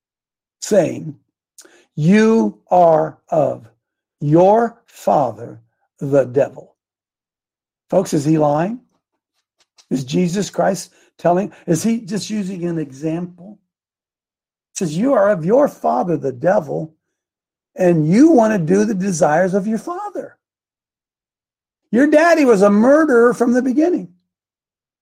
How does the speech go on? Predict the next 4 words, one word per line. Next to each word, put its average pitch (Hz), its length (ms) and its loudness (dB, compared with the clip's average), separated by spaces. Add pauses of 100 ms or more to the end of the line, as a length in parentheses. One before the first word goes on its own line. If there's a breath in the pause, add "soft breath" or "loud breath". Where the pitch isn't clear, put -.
(640)
and 165 320 -4
does 240 380 4
not 254 340 2
stand 233 760 0